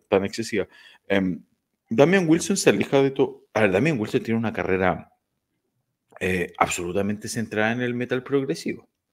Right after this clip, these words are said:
y, y extensa, y tiene pasos por, por, eh, Arena, tiene pasos por Ayreon, tiene pasos por una cantidad de, por,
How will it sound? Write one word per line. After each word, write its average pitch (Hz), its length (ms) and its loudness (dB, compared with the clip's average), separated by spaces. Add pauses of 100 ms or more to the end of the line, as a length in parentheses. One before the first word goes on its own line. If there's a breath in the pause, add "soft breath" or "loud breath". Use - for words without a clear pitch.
(100)
y, 92 560 -6
y 85 220 -4
extensa, - 800 -2
y 78 120 -12
tiene 80 260 -6
pasos 80 400 -8
por, 76 240 -12 (560 loud breath)
por, 71 480 -8
eh, 78 260 -6
Arena, 107 720 0
tiene 76 320 -6
pasos - 480 -6
por 67 320 -10 (160)
Ayreon, 87 720 0
tiene 80 240 -6
pasos 80 320 -8
por 71 200 -12
una 71 220 -12
cantidad 78 400 -8
de, - 380 -6
por, 139 180 -18